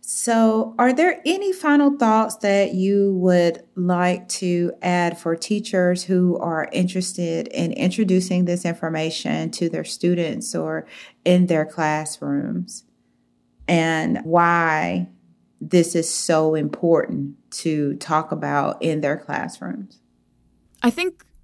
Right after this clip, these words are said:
Speaker 2: for me, among the most important phrases to say to myself, and I say it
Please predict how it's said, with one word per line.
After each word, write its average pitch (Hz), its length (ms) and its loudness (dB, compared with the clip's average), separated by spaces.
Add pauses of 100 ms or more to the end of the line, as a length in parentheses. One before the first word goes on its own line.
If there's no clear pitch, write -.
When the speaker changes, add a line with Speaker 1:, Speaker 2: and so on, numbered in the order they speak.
Speaker 2:
for 254 180 0
me, 247 600 4 (120)
among 214 460 6
the 220 100 2
most 190 320 2
important 175 720 -4 (480)
phrases 147 1040 0 (120)
to 170 120 -6
say 156 300 0
to 160 80 0
myself, 143 640 0
and 135 100 -4
I 123 60 -2
say 147 340 -2
it - 160 -2